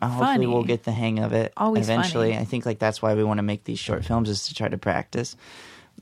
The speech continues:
Speaker 1: Um, but, I mean, it's, like, a vulnerable decision now to make something that isn't topical and referential. And then it's,
Speaker 2: Mm.
Speaker 1: like, a vulnerable decision in the way that, um,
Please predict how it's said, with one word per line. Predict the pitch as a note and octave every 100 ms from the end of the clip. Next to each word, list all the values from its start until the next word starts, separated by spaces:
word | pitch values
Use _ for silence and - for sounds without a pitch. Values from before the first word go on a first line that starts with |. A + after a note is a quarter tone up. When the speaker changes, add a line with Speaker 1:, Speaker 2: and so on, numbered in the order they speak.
| -
Speaker 1:
Um, | A2+ A2 G#2+ G#2 G#2+ - - - - _ _ _ _
but, | C3 B2+ B2 A#2 - - _ _ -
I | C3+ D#3+
mean, | D3
it's, | C3 A#2+
like, | A2+
a | G#2+
vulnerable | A2 A#2+ A#2+ A2 G#2+
decision | G#2+ G#2+ B2 A2 A2+ G#2
now | G2 F#2+ G2 G2+ -
to | G#2+
make | G#2+ G#2
something | - G#2+ G#2 G2+
that | G2 - -
isn't | A2+ G#2+ A2 - - _ -
topical | G#2 G2+ G2+ - G2
and | F#2+
referential. | G2 - G2+ G2 G#2 - - - -
And | A#2+ A2+
then | A2 G2 - A#2+
it's, | A2
Speaker 2:
Mm. |
Speaker 1:
like, | A#2 A#2
a |
vulnerable | G2+ A2 A#2+ A#2+ A2 G#2+
decision | G#2 - A2 A2+ G#2
in |
the | G2+
way | G2+ G2+
that, | G2 F#2 - - - _ _ _ _ _ _ _ _ _ _ A#2
um, | A2 G#2 G#2